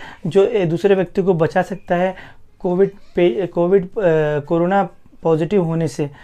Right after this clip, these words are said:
ठीक, ये जोन अगर सही नहीं हो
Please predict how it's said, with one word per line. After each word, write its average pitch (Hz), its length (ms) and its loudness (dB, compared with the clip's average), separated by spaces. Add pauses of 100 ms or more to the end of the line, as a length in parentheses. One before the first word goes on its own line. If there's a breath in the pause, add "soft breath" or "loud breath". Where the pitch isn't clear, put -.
(140 loud breath)
ठीक, 220 240 0 (260 loud breath)
ये 190 300 6
जोन 196 600 -2
अगर 185 680 0
सही 180 300 -4
नहीं 196 280 -2
हो 196 180 -4